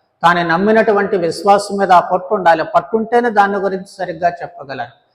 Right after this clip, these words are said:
అలాగే మనం కూడా, మనం జీవిస్తున్నాం కాబట్టి మనకు ఆ పట్టు ఉండాలి.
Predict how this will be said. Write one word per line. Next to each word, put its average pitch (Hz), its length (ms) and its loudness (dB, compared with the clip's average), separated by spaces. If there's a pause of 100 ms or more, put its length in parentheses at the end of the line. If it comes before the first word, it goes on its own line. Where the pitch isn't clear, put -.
(240)
అలాగే 220 340 8
మనం 202 280 0
కూడా, 165 240 2
మనం 160 300 -4
జీవిస్తున్నాం 202 640 2
కాబట్టి 196 360 4
మనకు 185 400 -2
ఆ 185 120 6
పట్టు 180 320 -4
ఉండాలి. 151 440 -4